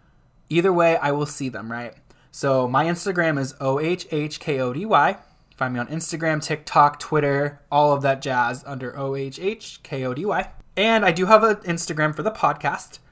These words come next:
It's boy talk underscore podcast. You should follow it if you wanna know more about the show, what's going on, hear updates, et cetera.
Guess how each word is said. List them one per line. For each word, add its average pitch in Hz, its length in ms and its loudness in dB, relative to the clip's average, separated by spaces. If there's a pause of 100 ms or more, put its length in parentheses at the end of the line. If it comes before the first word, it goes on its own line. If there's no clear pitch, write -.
(160)
It's 151 160 -8
boy 143 240 0
talk 175 340 2
underscore 160 440 -2
podcast. 151 560 0 (320)
You 127 80 -12
should - 160 -8
follow 156 400 4
it 175 120 -2
if 151 140 -8
you 147 80 -6
wanna 143 140 -2
know 139 160 -4
more 135 180 -4
about 127 160 -6
the - 60 -10
show, 226 340 4
what's 175 220 0
going 135 240 -4
on, 170 240 10
hear 147 200 -8
updates, 151 400 -4
et 139 80 -14
cetera. 147 520 -2